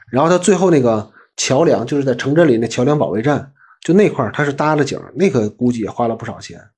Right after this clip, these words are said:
但是大家看一看这个影片的质量啊，跟他同期的还有一个电影，也是战争片，叫《细红线》，估计大家也都知道，《细红线》是一九九九年拍的。咱们回忆一下啊，九九年的《细红线》的制片成本是五千二百万美元，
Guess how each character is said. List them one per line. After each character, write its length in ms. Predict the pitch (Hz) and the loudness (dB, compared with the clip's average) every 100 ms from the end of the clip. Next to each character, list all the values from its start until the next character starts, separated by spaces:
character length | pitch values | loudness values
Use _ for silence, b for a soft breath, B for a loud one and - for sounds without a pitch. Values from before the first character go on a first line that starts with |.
| _ b b - | _ b b -2
但 140 | 196 | 0
是 240 | 165 151 - B B B - | 2 0 -2 B B B 2
大 80 | |
家 120 | 180 185 | 2 2
看 300 | - 233 190 | 0 0 0
一 40 | |
看 160 | 170 170 | 0 0
这 120 | 247 | 2
个 80 | 156 | 2
影 160 | 113 85 | 0 -2
片 160 | 135 | -2
的 80 | 123 | -2
质 160 | 120 113 | -2 -4
量 160 | 98 | -4
啊， 200 | - - - | -8 -20 -2
跟 100 | 175 | 2
他 80 | 202 | 4
同 280 | 202 143 175 | 2 2 2
期 160 | - | 4
的 80 | 170 | 2
还 140 | 131 156 | 2 2
有 100 | 123 | 2
一 60 | |
个 80 | 107 | 0
电 160 | 120 101 | -2 -2
影， 120 | - 92 | -6 -8
也 140 | 101 | -8
是 80 | 127 | -2
战 140 | 151 | 0
争 120 | 123 | 0
片， 200 | 120 117 | -2 -4
叫 160 | 117 113 | -4 -4
《细 160 | - 135 | 0 0
红 140 | 123 | 2
线》， 160 | 151 139 - _ | 2 0 -2 _
估 240 | _ - 139 | _ -4 0
计 60 | |
大 80 | 139 | 2
家 60 | 117 | 0
也 60 | |
都 120 | 95 104 | -2 -4
知 120 | 120 | -6
道， 160 | 110 - B B B | -6 -10 B B B
《细 140 | - 185 | 2 4
红 100 | 196 | 6
线》 120 | 196 | 4
是 100 | 156 | 2
一 140 | 190 180 | 2 4
九 140 | 135 | 4
九 160 | 139 170 | 4 2
九 160 | 110 | 2
年 120 | 98 147 | 0 -6
拍 120 | - 82 | -8 -12
的。 100 | - _ _ _ - | -14 _ _ _ -2
咱 120 | 143 | 2
们 80 | 202 | 2
回 220 | - 131 | 4 4
忆 140 | 196 220 | 6 4
一 80 | |
下 160 | 123 110 | 2 -4
啊， 180 | 69 73 _ | -8 -18 _
九 260 | - 165 214 | 0 4 6
九 140 | 190 | 6
年 160 | 110 120 | 2 2
的 80 | 165 | 0
《细 160 | - 143 | 0 0
红 160 | 139 | 0
线》 180 | 151 165 | 2 2
的 80 | 131 | 2
制 180 | 135 175 | 0 2
片 160 | 156 156 | 2 0
成 200 | 147 151 | 0 0
本 120 | 98 | -2
是 140 | - | -2
五 180 | 120 101 | -4 -4
千 160 | 98 147 | -4 0
二 140 | 165 | 2
百 80 | 104 | 0
万 160 | 98 | -2
美 80 | 95 | -6
元， 180 | 82 - | -8 -14